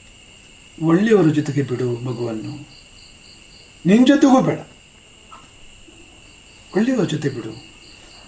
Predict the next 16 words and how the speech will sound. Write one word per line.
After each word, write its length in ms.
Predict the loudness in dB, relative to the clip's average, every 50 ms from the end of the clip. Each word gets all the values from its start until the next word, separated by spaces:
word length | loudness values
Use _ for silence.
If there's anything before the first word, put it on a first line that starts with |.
| -8 -4
ದೇವರ 260 | -2 -2 0 0 -2
ಜೊತೆ, 340 | -2 -4 -8 -8 -8 -8 -10 -10 -12 -18 -20 -20 -20 -20 -20 -20 -20 -14 -10 -4 0
ದೇವರಂಥವ್ರ 600 | 0 2 2 2 2 2 2 2 2 2 2 2
ಜೊತೆ, 260 | 0 -2 -4 -8 -10 -14 -16 -18 -20 -20 -20 -20 -16 -10
ಅಂಥ 180 | -8 -4 -2 -2
ವಾತಾವರಣದಲ್ಲಿ 680 | -2 -2 -4 -6 -4 -2 -2 0 0 0 0 0 0
ಬಿಡು. 220 | -2 -2 -6 -8 -10 -14 -16 -20 -20 -20 -20 -20 -20 -20 -20 -20 -20 -20 -20 -20 -20 -20 -20 -20 -20 -20 -20 -16 -6 0 2
ಮಗು 340 | 4 4 6 4 4 4
ನಿನ್ನನ್ನು 380 | 4 6 6 6 6 6 6 6
ನೋಡಿಯಲ್ಲ, 380 | 6 6 6 6 6 4 4 4
ಆ 300 | 2 0 -2 -8 -8 -6
ಗುರುವನ್ನು 540 | -2 0 2 2 2 2 2 2 0 0
ನೋಡಿ 240 | 0 0 0 0 0
ಕಲಿಯಲಿ. 420 | 0 0 2 4 4 4 2 0 -6 -14 -20 -20 _ _ -20 -20 _ _ _ _ _ _ _ _ _ -20 -20 _ _ _ _ -20 -20 -20 _ _ -20 -20 -20 -20 -20 -20 -20 -20 -12 -4 0
ಗುರುವನ್ನು 400 | 2 2 4 4 4 6 6 6
ನೋಡಿ 300 | 6 6 6 4 4